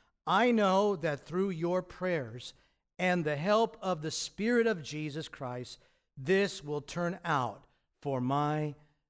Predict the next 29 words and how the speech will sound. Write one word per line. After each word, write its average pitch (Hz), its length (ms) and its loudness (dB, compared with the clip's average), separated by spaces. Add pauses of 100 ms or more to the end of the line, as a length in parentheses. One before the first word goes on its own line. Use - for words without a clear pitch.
(100)
deliverance." 131 840 -8 (920)
So 262 220 2
as 240 80 2
far 247 240 4
as 233 60 -2
we 247 160 2
understand, 240 680 4
he, 240 260 -6
it 180 160 -2
did 285 220 2
turn 233 220 2
out 196 200 4
for 185 200 0
his 165 100 -4
deliverance. 175 580 -2
We 196 120 0
don't 196 100 0
have 180 140 0
a 143 60 -4
record 156 420 -2
of 131 100 -8
what 147 120 -4
it 131 40 -8
was 135 160 -8
like 165 280 0
to 139 80 -10
stand 165 340 -4
before 147 320 -8
Nero 185 420 -2